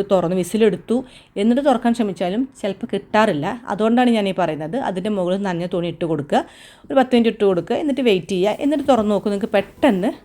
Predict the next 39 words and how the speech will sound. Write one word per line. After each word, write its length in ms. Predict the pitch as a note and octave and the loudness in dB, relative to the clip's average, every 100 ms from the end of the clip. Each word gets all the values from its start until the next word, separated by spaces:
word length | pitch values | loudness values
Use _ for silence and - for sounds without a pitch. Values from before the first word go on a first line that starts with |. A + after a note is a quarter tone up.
| - | -6
അത് 140 | F3 D4+ - | -2 0 0
തുറന്ന് 280 | G3 E3 E3+ | 0 0 -2
കിട്ടുന്നതായിരിക്കും. 680 | E3+ D#3+ D#3+ D#3 C3 A#3+ E4+ - _ _ _ _ _ - | -2 -2 0 -2 0 -2 -2 -8 _ _ _ _ _ -8
ഓക്കെ, 180 | G#3+ C4+ - | -2 -2 0
ഇതൊരു 320 | G#3+ C4 D4+ - _ _ _ _ _ - | 4 4 4 -2 _ _ _ _ _ -4
യൂസ്ഫുൾ 360 | A3 A3 A#3+ | -2 0 2
ആയിട്ടുള്ളൊരു, 420 | A#3+ F#3+ F#3 F#3 D#4+ - _ _ _ _ _ _ _ - | 4 4 0 0 -2 -6 _ _ _ _ _ _ _ 0
ഏ, 80 | G3+ F#3+ | 0 2
ട്രിക്കാണ്. 440 | F#3+ F3+ G3+ F3+ | -2 -2 0 2
എപ്പോഴും 300 | G3+ G3 A#3+ | 2 2 2
നമ്മൾ 200 | B3+ G#3+ A#3 | 4 4 0
കുക്കറിൻ്റെ 440 | A#3 G#3 - G#3+ A#3+ | -2 -4 -2 0 2
മുകളിൽ 340 | A3 F3+ G3 A3+ B3+ - - - | 2 2 2 2 -2 -12 -20 -4
വെള്ളം 220 | F3+ F#3 | 0 2
ഒഴിച്ചെടുക്കുകയാണ് 460 | G3 G3 F3+ F#3 F3 | 2 0 -6 -4 -6
ചെയ്യുന്നത്. 220 | F3 F3 | -4 -4
അതിനെക്കാട്ടി 380 | E3 E3+ F#3+ G3 C4+ | -4 -2 0 0 0
സേഫ്റ്റി 420 | A3 F#3+ - A3+ | 2 0 0 -2
നനഞ്ഞ 300 | A#3 F#3+ F#3 A3+ | 0 0 -2 0
തുണി 240 | A3 G3 | 0 0
അതിൻ്റെ 220 | F3+ F3 | -2 -2
മുകളിൽ 160 | F3+ E3 | -4 -4
ഇട്ട് 80 | E3 | -4
കൊടുക്കുക. 220 | D3+ E3 | -6 -4
വെള്ളം 220 | D#3+ E3 G3 | -2 0 0
ഒഴിച്ച് 160 | G3+ | 0
കൊടുക്കാൻ 200 | G3+ G#3 | 0 -2
അത്ര 100 | G3 | -2
സേഫ് 300 | G#3+ F3+ E3+ | -2 -2 -2
അല്ല. 160 | F3 D#3+ C4 _ - - | -2 -2 -4 _ -20 -16
അപ്പോൾ 180 | - A3 | -4 2
നിങ്ങൾ 180 | A#3+ B3 | 4 4
നനഞ്ഞ 280 | A#3 A3+ A#3+ | 4 4 4
തുണി 140 | A#3 G3 | 2 -2
ഇട്ട് 120 | F3 | -2
കൊടുക്കുക. 300 | E3 D3 G3+ C4 - _ | -2 -2 -4 -4 -8 _
ഇതൊന്ന് 240 | - A#3 B3 | -2 4 4
നിങ്ങൾ 160 | A3 G3+ | 4 2
വീട്ടിൽ 280 | F#3 - | 0 -2